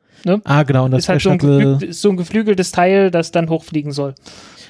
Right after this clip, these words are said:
Speaker 2: Ja, aber das, die Rakete oben drauf ist quasi die, die eigentliche Nutzlast.
Speaker 1: Äh, ich bin
Speaker 2: Ah,
Speaker 1: mir
Speaker 2: da
Speaker 1: nicht
Speaker 2: sitzt
Speaker 1: ganz
Speaker 2: gar
Speaker 1: sicher.
Speaker 2: niemand drin. Ah, ich verstehe, okay. Ich dachte,
Speaker 1: Ja, ja,
Speaker 2: das
Speaker 1: das Ding ist ein unbemanntes Teil.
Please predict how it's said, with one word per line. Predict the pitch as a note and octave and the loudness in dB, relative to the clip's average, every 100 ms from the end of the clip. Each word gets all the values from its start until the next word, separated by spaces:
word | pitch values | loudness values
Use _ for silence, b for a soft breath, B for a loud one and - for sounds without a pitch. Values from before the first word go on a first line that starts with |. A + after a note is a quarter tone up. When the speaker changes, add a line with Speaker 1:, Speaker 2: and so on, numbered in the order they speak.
| B | B
Speaker 2:
Ja, | C#3 | 0
aber | C3 C3 | 0 2
das, | C3 - | 0 -4
die | - | -4
Rakete | B2+ B2+ D3 - | -2 0 -2 -2
oben | - C3+ | -4 -4
drauf | B2+ D3 | -2 -2
ist | D#3+ - | -2 -8
quasi | - C#3 C3+ C3 | -2 0 0 -2
die, | C3+ C3 C3 C#3 C3 _ _ _ _ _ _ - | -4 -2 0 -2 -4 _ _ _ _ _ _ -8
die | - | 0
eigentliche | C#3 C#3 A#2+ | 2 4 2
Nutzlast. | B2+ B2 - - - - _ _ _ _ _ _ _ _ _ _ _ - - - | 2 0 -4 -8 -10 -16 _ _ _ _ _ _ _ _ _ _ _ -20 -18 -8
Speaker 1:
Äh, | F3+ G3+ G#3 G#3 G3+ G3 F#3+ F3+ F3 E3 D3+ | -2 2 4 4 4 2 0 0 -4 -8 -12
ich | D#3+ - - B | -14 -14 -16 B
bin | F3 | 0
Speaker 2:
Ah, | G3 | 2
Speaker 1:
mir | F3+ | 4
Speaker 2:
da | |
Speaker 1:
nicht | D#3+ | 2
Speaker 2:
sitzt | D3 | 0
Speaker 1:
ganz | D#3+ - | 0 0
Speaker 2:
gar | D3+ | 2
Speaker 1:
sicher. | D3+ | 2
Speaker 2:
niemand | C#3+ C#3+ | 0 0
drin. | D3+ | -2
Ah, | A#2+ C#3+ | 0 0
ich | |
verstehe, | - C3 - B2 | 0 -4 0 -2
okay. | - - A#2 B2+ | -2 -8 -8 -8
Ich | - | -6
dachte, | C3+ B2 | -2 2
Speaker 1:
Ja, | F#3 | 2
ja, | G3 | 2
Speaker 2:
das | E3 | 0
Speaker 1:
das | |
Ding | G#3 F#3+ | -2 -2
ist | F3 | -2
ein | |
unbemanntes | G3+ G#3 G3 F#3 F3 F3 | 0 0 2 0 -2 -4
Teil. | - E3 D3+ | -2 -2 -2